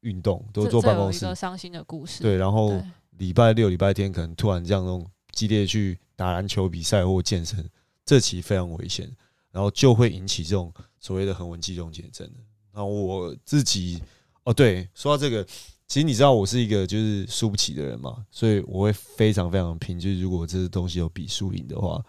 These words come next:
Speaker 1: 就是我，我会有点不量力而为。
Speaker 2: 嗯。
Speaker 1: 所以我今年开始，我觉得我，呃，应该说去年，二零二零年的时候开始做调整，是因为遇到一件事情。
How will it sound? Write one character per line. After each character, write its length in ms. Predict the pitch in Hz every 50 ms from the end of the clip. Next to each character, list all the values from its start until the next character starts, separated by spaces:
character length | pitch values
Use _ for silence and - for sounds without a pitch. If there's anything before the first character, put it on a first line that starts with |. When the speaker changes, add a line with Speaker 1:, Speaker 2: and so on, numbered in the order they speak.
| _ _ _ _ _ _ _ _
Speaker 1:
就 80 | - 120
是 60 | 120
我， 200 | 113 104 95 87 87 - - _ _
我 160 | - 95 92 98
会 180 | 120 120 110
有 120 | 101 95 98
点 240 | 101 92 85 82 95 - _ _
不 140 | - 104
量 240 | 107 127 127 113 107
力 160 | 110 107 92
而 100 | 90 82
为。 240 | 80 71 64 60 - - 127 - _ _ _ _ _
Speaker 2:
嗯。 80 | _ _ _ _ _ _ _ _
Speaker 1:
所 220 | - - 135 147
以 260 | 139 117 104 92 90 - _ _ _ _ _ _ _ _ _ _ _
我 420 | - 101 104 101 101 101 98 95 92 - _ _ _ _ _ _ _ -
今 300 | - 139 147 156 170 165
年 240 | 143 110 95 90
开 240 | 90 92 107 101 104
始， 140 | 101 - 98
我 120 | 85 85
觉 160 | 80 82 87 92
得 100 | 92 95
我， 160 | 90 85 82 - - -
呃， 100 | - 95
应 60 | 101 101
该 160 | 113 113 113
说 120 | 110 113
去 220 | 101 - - 127 104
年， 160 | 90 85 80
二 140 | - - 101
零 180 | 95 87 90
二 80 | 92 90
零 140 | 82 80 78
年 100 | 80 80
的 80 | 78
时 80 | 78 95
候 80 | 87
开 180 | 85 - - 98
始 60 | 87
做 220 | 78 - 95 90 82
调 240 | - - 73 76
整， 200 | - - 87 65 58 - - _ _ _ _ _
是 140 | - - 113
因 100 | 110 104
为 160 | 98 90 - - _
遇 140 | - 101
到 160 | 90 101 92 87
一 20 |
件 180 | 82 95 87 85
事 160 | - - 92
情。 240 | 82 - - 71